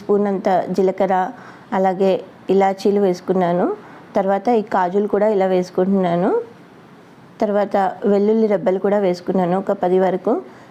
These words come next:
తర్వాత మూ-, రెండు నుంచి మూడు ఎండుమిర్చి, మూడు, మూడు వరకు పచ్చిమిర్చి, అలాగే అల్లం కట్ చేసి కూడా వేసుకుంటున్నాను, ఒక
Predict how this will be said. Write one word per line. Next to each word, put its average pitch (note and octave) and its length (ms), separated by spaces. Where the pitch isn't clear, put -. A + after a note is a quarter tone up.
తర్వాత G3+ 320
మూ-, F#3+ 200
రెండు G3 220
నుంచి F#3+ 220
మూడు G3 240
ఎండుమిర్చి, F#3+ 520
మూడు, G3 200
మూడు G3+ 220
వరకు G3 220
పచ్చిమిర్చి, F#3+ 580
అలాగే G3 340
అల్లం G3 240
కట్ G3+ 180
చేసి G#3 240
కూడా G3 240
వేసుకుంటున్నాను, F#3 760
ఒక G3+ 120